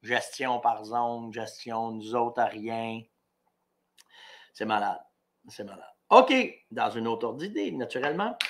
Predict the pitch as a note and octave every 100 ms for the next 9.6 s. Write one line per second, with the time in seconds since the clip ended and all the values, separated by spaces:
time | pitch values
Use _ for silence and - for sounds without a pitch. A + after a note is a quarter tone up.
0 | - - E3 E3 D#3+ D#3+ F#3+ - C4 A3+
1 | E3 F#3 F#3+ E3 D#3+ C#3+ - A3 A3+ -
2 | _ _ _ _ _ _ - - B2 C3
3 | C#3 C3+ D3+ B2+ - G3 - - - -
4 | _ - C#3 C#3 C3 C3 - - - A#3+
5 | - D#4+ B3 F3 D#3+ D3+ B2+ B2 E3 D3+
6 | - C#3+ C3 B3+ C#4+ C#4+ - _ _ -
7 | - - - B2+ A2+ D#3 D#3 A#2 F#3 G3+
8 | - - - - C3+ - A3 F3 C#3 G3+
9 | G#3+ F3+ B2 - E3+ F#3